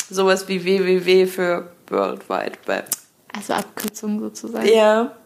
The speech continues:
Speaker 1: Oder H I V. Ähm, wie heißt es denn? Naja, ihr wisst schon. Die, die Buchstaben wurden geno-, <laughs> genommen und neu zusammengemischt.
Speaker 2: <laughs> Willkommen zu einer neuen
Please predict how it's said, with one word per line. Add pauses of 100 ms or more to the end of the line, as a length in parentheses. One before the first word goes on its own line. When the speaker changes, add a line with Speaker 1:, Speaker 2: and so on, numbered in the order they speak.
(800)
Speaker 1:
Oder (580)
H
I
V. (680)
Ähm,
wie
heißt
es
denn?
Naja,
ihr
wisst
schon. (220)
Die,
die
Buchstaben
wurden
geno-,
<laughs>
genommen
und
neu
zusammengemischt. (240)
Speaker 2:
<laughs> (720)
Willkommen
zu
einer
neuen